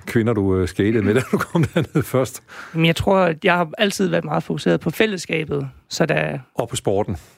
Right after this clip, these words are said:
Speaker 2: Jamen, det, det,
Speaker 1: Ja,
Speaker 2: det blev det.
Speaker 1: ja.
Speaker 2: Altså, jeg skatede for mange, mange år siden,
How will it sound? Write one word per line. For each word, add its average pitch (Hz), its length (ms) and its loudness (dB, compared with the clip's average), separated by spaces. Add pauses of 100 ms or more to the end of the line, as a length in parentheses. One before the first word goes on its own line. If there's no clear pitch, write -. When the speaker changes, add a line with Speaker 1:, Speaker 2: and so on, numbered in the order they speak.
Speaker 2:
Jamen, 185 100 2
det, 240 180 -2
det, 247 240 0
Speaker 1:
Ja, 247 60 4
Speaker 2:
det 233 100 0
blev 262 160 0
det. 185 120 0
Speaker 1:
ja. 170 280 0
Speaker 2:
Altså, 165 140 -2
jeg 165 140 2
skatede 214 260 0
for 180 80 -6
mange, 190 240 0
mange 170 220 0
år 156 100 -4
siden, 156 400 -2